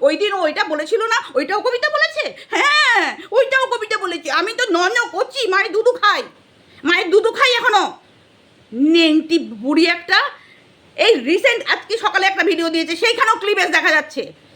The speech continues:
ওড়না নিয়েছে, ভায়োলেট কালারের ওড়না নিয়েছে, এত নোংরা মেয়ে ছেলে। ওড়না নিয়েছে ভায়োলেট কালারে, তার মাঝখান থেকে ওর পাতলি গলি দেখাচ্ছে। ওর পাতলি গলি ওকে দেখাতেই হবে। ও পাতলি গলি না দেখালে, পাতলি গলির কারণ নেই তো,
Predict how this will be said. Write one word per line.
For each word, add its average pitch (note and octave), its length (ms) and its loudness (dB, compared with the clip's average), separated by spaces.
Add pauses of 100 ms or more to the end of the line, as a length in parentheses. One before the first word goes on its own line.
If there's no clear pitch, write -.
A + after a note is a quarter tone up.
(240)
ওড়না G#4 300 4
নিয়েছে, F#4+ 260 -2
ভায়োলেট F4 360 -2
কালারের F4+ 300 2
ওড়না G4 300 2
নিয়েছে, F4 340 -2 (240)
এত - 360 -2
নোংরা F4 320 0
মেয়ে D#4 160 -2
ছেলে। A3 280 -8 (1600)
ওড়না G4+ 300 4
নিয়েছে A4+ 260 -2
ভায়োলেট E4+ 340 -4
কালারে, F4+ 300 0
তার F4 220 -2
মাঝখান F#4 340 -2
থেকে F#4+ 140 -4
ওর F#4+ 120 2
পাতলি G#4+ 380 -2
গলি F4 260 -2
দেখাচ্ছে। D#4 560 -4 (280)
ওর E4 140 0
পাতলি G#4 460 0
গলি F#4 300 2
ওকে G#4 180 0
দেখাতেই A4+ 440 0
হবে। A4 480 -2 (260)
ও B3+ 40 -8
পাতলি G4 360 -2
গলি F#4 240 2
না F#4+ 160 2
দেখালে, G4 320 -2
পাতলি F#4+ 360 -2
গলির E4+ 240 -6
কারণ E4 320 -2
নেই D4 160 -2
তো, F#4 320 0